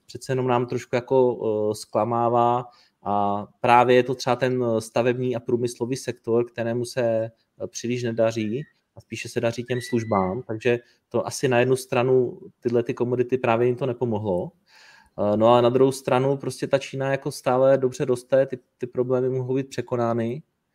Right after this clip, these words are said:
Eh, máte nějaký třeba pohled na, na nějaký další vývoj, jak, jak by to mohlo na těch komoditních trzích vypadat?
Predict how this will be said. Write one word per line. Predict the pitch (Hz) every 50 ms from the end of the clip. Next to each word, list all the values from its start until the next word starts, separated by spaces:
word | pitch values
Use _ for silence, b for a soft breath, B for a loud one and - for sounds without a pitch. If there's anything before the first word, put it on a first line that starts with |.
| _ _ _ _ _ _ _ _ _ _ _ _ _ _ -
Eh, | 107 107 107 107 107 107 107 107 107 107 107 110 113 b b b b b b b b b b b b b b b _ _ _ -
máte | - 110 123 - - 139
nějaký | 143 139 135 135 - 139
třeba | - - - 147 139
pohled | 143 - 131 127 143 139 139
na, | 139 131 131 131 127
na | 127 127
nějaký | 131 127 127 - 147
další | 127 127 123 123 - - 143
vývoj, | 123 131 123 123 131 127
jak, | 123 123
jak | 127 117 113 - -
by | 117 123 123
to | - 127
mohlo | 123 123 120 127 127
na | 123
těch | 117 131 127
komoditních | - - 127 120 117 120 - 123 -
trzích | - 123 123 127 123
vypadat? | 127 123 123 107 107 95 123